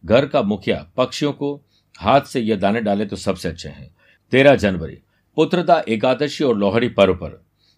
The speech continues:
अपने जीवन में सफलता और रिश्तों के बीच कोऑर्डिनेशन बिठाने के लिए पांच मुखी रुद्राक्ष की माला को आपको पहले शिव जी को अर्पित करें, फिर उनके आशीर्वाद से खुद धारण करें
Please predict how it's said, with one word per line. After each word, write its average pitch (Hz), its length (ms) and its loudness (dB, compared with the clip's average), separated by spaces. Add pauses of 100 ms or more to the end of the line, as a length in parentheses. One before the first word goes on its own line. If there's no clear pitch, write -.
(120)
अपने 135 300 0
जीवन 123 220 -2
में 127 100 -2
सफलता 120 520 -2
और 98 240 -2
रिश्तों 107 400 -2
के 104 60 -6
बीच 110 200 -2
कोऑर्डिनेशन 110 560 -4
बिठाने 95 380 0
के 87 120 -8
लिए 69 220 -18 (400)
पांच 151 300 -2
मुखी 131 200 -4
रुद्राक्ष 117 400 -2
की 127 380 -6 (280)
माला 110 420 4
को - 280 -14 (460)
आपको 120 340 -2
पहले 113 260 -2
शिव 98 220 -4
जी 101 160 -6
को 123 80 -4
अर्पित 120 300 -6
करें, 131 220 -6
फिर 123 120 -6
उनके 117 220 -4
आशीर्वाद 107 420 -2
से 90 160 -8
खुद 98 200 -6
धारण 104 260 0
करें 113 280 -8